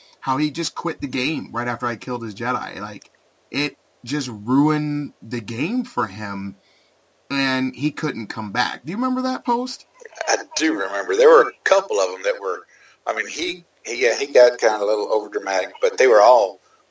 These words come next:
Speaker 2: real dramatic. I, I can remember, and, and that's one of the things that, you know, I had a Jedi, and I, I can remember it, once I finally got my Jedi, 'cause I hate grinding anyway, so I was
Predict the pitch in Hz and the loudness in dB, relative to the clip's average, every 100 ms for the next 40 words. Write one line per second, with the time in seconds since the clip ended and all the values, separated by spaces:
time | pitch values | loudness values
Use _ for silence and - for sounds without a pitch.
0 | - 101 104 95 92 87 85 78 - _ | -6 0 0 0 -6 -4 -4 -4 -10 _
1 | - 101 - 101 - 104 98 98 104 101 | -8 -6 -4 -4 -4 -6 -6 -4 -4 -2
2 | 92 - - - - _ _ - 107 101 | -4 -8 -20 -20 -20 _ _ 2 2 2
3 | 98 - 117 151 165 165 139 113 110 123 | -6 -2 4 4 4 4 4 0 -4 -8
4 | 117 - 98 - 95 87 123 170 131 92 | -8 -6 -6 -6 -6 -2 0 2 2 2
5 | 90 101 90 90 87 - _ _ _ _ | 0 0 2 0 -6 -12 _ _ _ _
6 | _ - - 98 - - - - 123 110 | _ -12 -4 0 0 -2 -2 -2 -4 -6
7 | 113 117 113 110 101 - _ _ _ 117 | -4 -4 0 -2 -2 -12 _ _ _ -2
8 | 85 - - 113 113 101 98 127 120 98 | -2 -2 -4 -2 4 4 4 2 2 2
9 | 123 - 92 92 98 90 95 110 107 104 | 2 2 -2 -2 -2 -2 -4 -2 2 2
10 | 104 98 95 98 92 92 95 - 80 85 | 0 -4 -2 -2 -2 -4 -4 -4 -4 -2
11 | - 95 101 98 90 - | -2 2 4 2 -2 -6